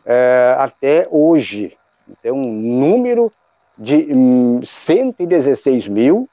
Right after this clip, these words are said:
quinhentos e oitenta mortes. Então, óbitos acumulados até hoje, terça-feira, vinte e cinco de agosto de dois mil e vinte. Casos novos,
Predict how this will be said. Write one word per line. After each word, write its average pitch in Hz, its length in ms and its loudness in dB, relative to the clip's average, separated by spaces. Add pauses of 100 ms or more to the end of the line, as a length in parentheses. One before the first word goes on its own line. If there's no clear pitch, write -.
(400)
quinhentos 165 600 0
e 196 60 0
oitenta 185 680 -2
mortes. 151 800 -4 (720)
Então, 123 360 -4
óbitos 156 760 -4
acumulados 147 880 -4
até 156 460 -2 (440)
hoje, 131 460 0
terça-feira, 151 800 -2
vinte 147 420 -2
e 139 80 -10
cinco 180 400 -6 (640)
de 120 120 -4
agosto 151 500 -2
de 131 80 -4
dois 127 380 -2
mil 151 180 2
e 170 80 0
vinte. 120 480 -4 (880)
Casos 131 420 -2
novos, 143 760 -2